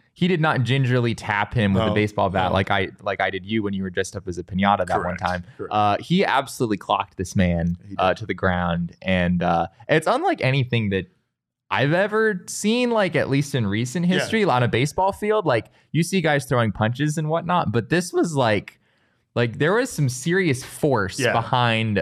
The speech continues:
Speaker 1: uh, this, uh, this motion
Speaker 2: And
Speaker 1: from Asdrubal Cabrera.
Speaker 2: and the
Speaker 1: So
Speaker 2: runner was completely taken off guard too. Like, that's the most surprising part.
Speaker 1: <laughs>
Speaker 2: You usually have a wide range of vision, a wide field of vision as a, as you're running down the first base. And apparently Cabrera came just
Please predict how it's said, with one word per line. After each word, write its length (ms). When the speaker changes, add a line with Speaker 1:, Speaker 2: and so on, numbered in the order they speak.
Speaker 1:
uh, 460
this, 400
uh, 160
this 200
motion 460
Speaker 2:
And 80
Speaker 1:
from 140
Asdrubal 440
Cabrera. 460
Speaker 2:
and 140
the 60
Speaker 1:
So 80
Speaker 2:
runner 260
was 140
completely 480
taken 320
off 180
guard 300
too. 360
Like, 140
that's 220
the 80
most 160
surprising 520
part. 320
Speaker 1:
<laughs> 120
Speaker 2:
You 140
usually 280
have 80
a 60
wide 440
range 420
of 200
vision, 340
a 40
wide 300
field 280
of 80
vision 420
as 180
a, 180
as 80
you're 80
running 220
down 220
the 80
first 260
base. 300
And 340
apparently 400
Cabrera 380
came 280
just 320